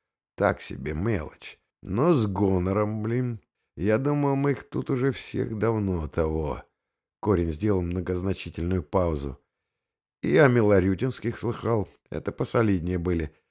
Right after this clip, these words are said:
Тоже не захотели примкнуть к союзу. За что и поплатились, да, Очко?» Каннибал коротко и судорожно кивнул. Борис слушал и мотал на ус.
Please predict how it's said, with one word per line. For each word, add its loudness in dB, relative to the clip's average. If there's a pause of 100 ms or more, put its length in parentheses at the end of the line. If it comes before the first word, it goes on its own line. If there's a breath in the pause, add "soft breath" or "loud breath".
(440)
Тоже 6
не 4
захотели 2
примкнуть -2
к -12
союзу. 0 (280)
За -4
что -4
и 0
поплатились, -6
да, 2 (160)
Очко?» 0 (840)
Каннибал -2
коротко -4
и -2
судорожно -2
кивнул. -6 (400)
Борис 0
слушал -2
и 0
мотал -2
на -2
ус. -8